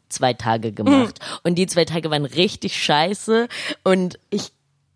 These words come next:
Speaker 1: ich weiß, vielleicht kann ich da jetzt nicht, ähm,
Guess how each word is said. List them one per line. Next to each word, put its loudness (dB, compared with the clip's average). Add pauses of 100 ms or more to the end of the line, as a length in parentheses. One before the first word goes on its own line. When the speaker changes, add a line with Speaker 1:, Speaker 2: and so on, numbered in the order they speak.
(320)
Speaker 1:
ich -4
weiß, 2
vielleicht 0
kann -2
ich -6
da 2
jetzt -2
nicht, 2 (420)
ähm, 0